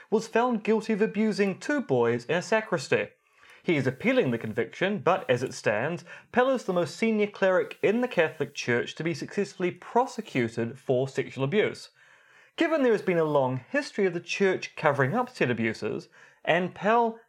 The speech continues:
had been previously implicated in simply moving priests from one parish to another after complaints, rather than dealing with the actual problem, Pell in this case appears to be both conspirator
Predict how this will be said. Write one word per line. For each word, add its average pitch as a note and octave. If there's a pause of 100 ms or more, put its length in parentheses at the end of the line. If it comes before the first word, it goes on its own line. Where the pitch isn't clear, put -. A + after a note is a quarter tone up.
(120)
had B3
been B3
previously A3
implicated F#3+ (220)
in E3+
simply E3
moving D3
priests D#3
from C3+
one C3+
parish C3
to B2+
another C3+ (280)
after A#2+
complaints, G3+ (260)
rather C#3+
than B2+
dealing C3
with A#2
the B2
actual B2
problem, D#3 (420)
Pell D4
in A#3+
this A#3+
case F#3
appears F3
to -
be E3+
both D#3
conspirator G3+